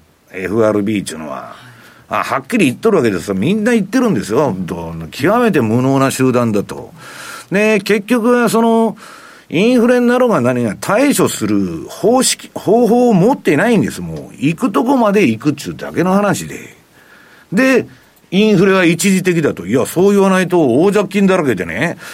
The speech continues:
これからまだまだバイデンのグリーンに、あの、ニューディールやらなきゃいけないのに、金利なんか上げてる場合かいと。借り換えもできないぞと、利払いでね。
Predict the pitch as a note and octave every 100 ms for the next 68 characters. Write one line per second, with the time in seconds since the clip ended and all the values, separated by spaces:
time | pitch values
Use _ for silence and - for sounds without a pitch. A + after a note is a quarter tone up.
0 | - - G3 G3+ G3+ F3+ G#3 G#3+ E3+ A#2+
1 | D#3 G3 F3+ D#3 C3+ A#2+ D#3 F3+ F3 E3
2 | F3 E3+ F3 E3+ E3 E3 E3+ D3 C3 A#2
3 | C3 E3+ C#3+ A2+ A2+ A2+ A2 G2+ G2 F#2+
4 | E2 F3+ G3+ A3+ C#3+ G2+ A2+ F3+ G3 F3+
5 | G3 F3 D3 D#2+ C#2 C2+ - - - -
6 | D3 G#3 A3 B3 A#3 A3+ A3+ A3 C3+ F#2+
7 | E2+ E2 F2+ G2+ F#2 E2 D2 F#2+